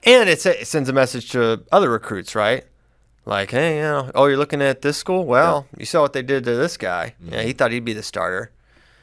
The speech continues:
Speaker 1: And, uh, you know, whatever. Okay.
Speaker 2: Hey, can I pick the next question?
Speaker 1: Absolutely.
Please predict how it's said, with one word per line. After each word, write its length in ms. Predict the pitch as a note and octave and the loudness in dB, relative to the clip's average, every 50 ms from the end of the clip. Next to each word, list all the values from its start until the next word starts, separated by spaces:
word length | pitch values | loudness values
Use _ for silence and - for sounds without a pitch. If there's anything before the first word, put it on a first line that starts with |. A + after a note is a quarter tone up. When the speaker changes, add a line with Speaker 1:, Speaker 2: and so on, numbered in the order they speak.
| _ _ _ _ - | _ _ _ _ -8
Speaker 1:
And, 160 | - - - | -4 -4 -2
uh, 200 | D#2 D2+ D2+ - - - - - - _ _ _ _ _ _ _ - - - | -2 -4 -6 -10 -14 -18 -20 -20 -20 _ _ _ _ _ _ _ -20 -20 -18
you 80 | - D2 | -16 -14
know, 80 | B1+ A#1 | -14 -14
whatever. 360 | - - D#2 C2 A#1+ A1 - - - _ _ _ _ _ _ _ _ _ _ _ _ - | -12 -10 -10 -10 -10 -12 -14 -16 -20 _ _ _ _ _ _ _ _ _ _ _ _ -6
Okay. 300 | A2+ A#2+ - A2+ F2+ F2 | -6 -4 -2 -4 -4 -2
Speaker 2:
Hey, 140 | - D3 D3+ | 0 0 0
can 160 | - - E3+ | 2 2 2
I 40 | F3 E3+ | 2 2
pick 180 | - G#3 F#3 | 2 -2 -2
the 80 | F3+ F#3+ | 2 2
next 180 | F#3+ F#3 D3 | 2 2 2
question? 500 | - E3+ E3 E3 E3 - G3+ G3 F#3+ F3+ - - - - - - _ _ - - | 2 2 2 2 2 0 -2 -2 -4 -6 -10 -16 -20 -20 -20 -20 _ _ -2 0
Speaker 1:
Absolutely. 720 | A#2+ C3 - - D3 D3+ F3 G3 D#3 B2+ A2 G#2 G2 | 0 0 0 0 0 2 2 2 2 0 -2 -4 -6